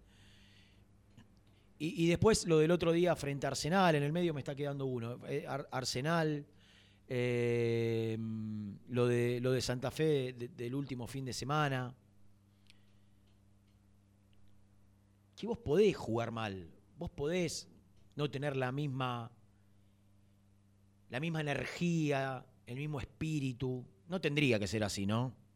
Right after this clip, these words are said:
Digo, se entiende que la localidad te dé un extra, un plus. Ahora, lo que no se puede es dar la imagen que dio Independiente el otro día.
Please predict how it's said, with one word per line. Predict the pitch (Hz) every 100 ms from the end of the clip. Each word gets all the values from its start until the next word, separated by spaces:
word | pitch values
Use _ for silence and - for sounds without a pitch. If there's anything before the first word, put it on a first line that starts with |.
| - - - _ _ - _ - - _ -
Digo, | 233 208
se | 202
entiende | 208 247 175 135
que |
la | 139
localidad | 139 135 143 175 160
te | 139 139
dé | 156
un | 151 147
extra, | 127 - 110 101 104
un | 143
plus. | 131 135 113 - - - - - _ - - _ _ - - - - - - - - - -
Ahora, | - 151
lo | 151
que | 240
no | 330
se | 127
puede | 262 320 131 95 85 - - - - - - - - - - - - - - - - - - - - -
es | 160 143
dar | 208 226
la | 160 120
imagen | 147 214 - 113
que | 120
dio | 185
Independiente | 139 107 156 170
el | 120
otro | 165 120
día. | 147 131 104